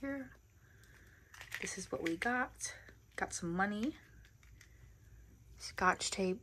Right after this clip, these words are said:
German chocolate. Oh, there is a hair. Don't mind that. Look at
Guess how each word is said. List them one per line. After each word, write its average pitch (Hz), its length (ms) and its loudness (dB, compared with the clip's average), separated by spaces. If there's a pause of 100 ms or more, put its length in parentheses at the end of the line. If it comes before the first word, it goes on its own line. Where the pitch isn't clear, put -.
(240)
German 180 320 4
chocolate. 175 680 4 (580)
Oh, 277 80 0 (100)
there 143 140 0
is 151 120 -4
a 135 40 -4
hair. 202 440 0 (580)
Don't 170 260 -8
mind 156 600 -4
that. 175 240 -2 (2000)
Look - 120 -12
at - 60 -14